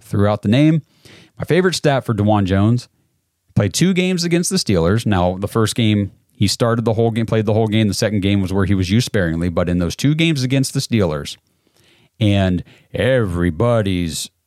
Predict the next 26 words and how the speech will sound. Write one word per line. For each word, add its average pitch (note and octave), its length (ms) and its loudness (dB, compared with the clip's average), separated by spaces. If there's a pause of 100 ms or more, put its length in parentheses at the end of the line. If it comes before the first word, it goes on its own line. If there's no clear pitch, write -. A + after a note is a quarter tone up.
(200)
you G#2+ 80 -4
know, D#2+ 160 -2
snubbed G#2+ 840 -2
depoy A#2 1200 0 (180)
T G2 160 0
J D2+ 180 -4
Watt. D2 460 -4 (1200)
Big F#3 220 0
Thanos E3 500 0
allowed A#2+ 360 0
just A2 240 0
five C#3 340 0
total C3 340 2
pressures B2+ 440 0
and B2 320 2
zero G2+ 400 2
sacks - 640 -6 (100)
against G#2 320 0
T G#2 140 0
J F#2 160 2
Watt F2+ 320 0
and G2 120 -2
the F2 60 -4
Steelers E2+ 340 -4
front. D#2+ 280 -4
So E2 320 -2